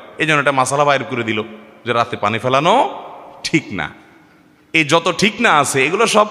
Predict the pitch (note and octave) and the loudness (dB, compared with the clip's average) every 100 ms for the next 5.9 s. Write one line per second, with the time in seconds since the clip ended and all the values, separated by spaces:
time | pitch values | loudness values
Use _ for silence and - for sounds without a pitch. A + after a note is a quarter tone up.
0 | - - G#3+ C#4+ G#3 A3+ - A#3 F#3+ F#3 | -4 0 0 0 0 2 2 2 2 -2
1 | E3+ F#3 E3 E3 C#3 - C3 A2 A2 G#2 | -2 0 2 2 0 0 -2 -2 -6 -6
2 | E2+ D2+ C#2+ - - - _ _ _ _ | -6 -6 -10 -20 -20 -20 _ _ _ _
3 | _ _ B2+ A2+ A2+ A2 C#3+ D3 G#2 G2+ | _ _ -8 -2 -2 0 -2 -2 -4 -4
4 | G#2 - G#3 - - - - - - - | -6 0 0 -2 -10 -20 -20 -20 -20 -20
5 | - A2+ C#3 G3 G3 F#3+ D3 B2 G3 | -10 -2 2 2 2 2 0 2 0